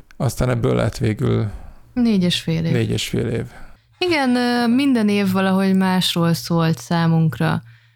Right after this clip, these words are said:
Speaker 2: Mert az első év volt ugyebár az, hogy talpon maradjunk, vagy egyáltalán megtaláljuk a helyünket. Utána minden egyes, ö, időszakban találtunk más-más kihívást, amit nem akartunk, ö, addig otthagyni, amíg nem teljesül.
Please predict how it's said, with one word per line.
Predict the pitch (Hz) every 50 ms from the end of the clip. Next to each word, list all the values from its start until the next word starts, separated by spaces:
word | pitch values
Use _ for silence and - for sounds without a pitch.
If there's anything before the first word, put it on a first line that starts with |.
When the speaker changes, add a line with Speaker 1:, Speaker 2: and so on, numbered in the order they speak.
| _ _
Speaker 2:
Mert | - 170 -
az | 180 180
első | 196 196 190 196 - - - 185
év | 180 180 180 175 170
volt | 175 175 175 170 165 -
ugyebár | 180 170 170 160 165 165 165 160 165 - - - _ _
az, | - 180 165 -
hogy | - 170 160
talpon | - - 175 180 180 - 202 196
maradjunk, | 196 196 190 196 190 190 180 190 190 196 190
vagy | - 175 170
egyáltalán | 165 160 170 170 165 - 170 165 165
megtaláljuk | 170 170 - - 175 170 165 165 165 170 -
a | 170
helyünket. | 156 160 170 170 170 175 180 185 180 - 190 190 196 196 - - _ _ _ _ _ _ _ _ _ _ _ _ _ -
Utána | 190 185 - 190 180 180 180 180 180 180 175 175 175
minden | 180 190 190 185 175 180 175
egyes, | 175 170 160 170 170 170 165 - - -
ö, | 175 170 170 165 165 170 165 165 165 -
időszakban | - - 180 160 180 170 165 156 - 170 165 160 160 165 160 160
találtunk | - 170 160 160 160 160 160 - 165 160 160 160
más-más | 165 165 160 160 156 - - 165 160 156 -
kihívást, | - - 175 175 175 165 160 151 151 - 156 156 - - -
amit | 160 160 165 - -
nem | 165 165
akartunk, | 160 151 - 160 156 160 - - - 156 156 165 165 - -
ö, | - 170 165 165 160 - - - - -
addig | - 175 170 165 160 165 -
otthagyni, | 180 180 180 - - 170 165 156 160 160 165 165
amíg | 165 165 165 160 160
nem | 160 160 160 160 165 160 -
teljesül. | - 170 160 156 156 156 151 - - - 156 170 175